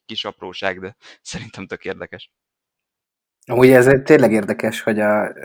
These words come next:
Speaker 2: csávó rugott kettőt, megadott két gólpasszt a United ellen, és nem beszéltünk róla negyvenegy percig.
Speaker 1: Igen, és egyébként a,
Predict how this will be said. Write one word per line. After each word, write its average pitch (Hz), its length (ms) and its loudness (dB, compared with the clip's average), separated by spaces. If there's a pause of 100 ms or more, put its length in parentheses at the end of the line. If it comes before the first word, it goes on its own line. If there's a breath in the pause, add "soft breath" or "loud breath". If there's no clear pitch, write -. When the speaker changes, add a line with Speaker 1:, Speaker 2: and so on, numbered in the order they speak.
Speaker 2:
csávó 104 380 -2
rugott 104 320 -4
kettőt, 104 520 -4
megadott 101 380 -6
két 101 240 -6
gólpasszt 101 520 -6
a - 120 -8
United 104 500 -6
ellen, 101 320 -6
és - 300 -12
nem 98 220 -8
beszéltünk 98 520 -10
róla 101 460 -6
negyvenegy 98 540 -10
percig. 104 500 -10 (540 soft breath)
Speaker 1:
Igen, 127 360 -4
és 101 180 -6
egyébként 113 400 -12
a, 107 140 0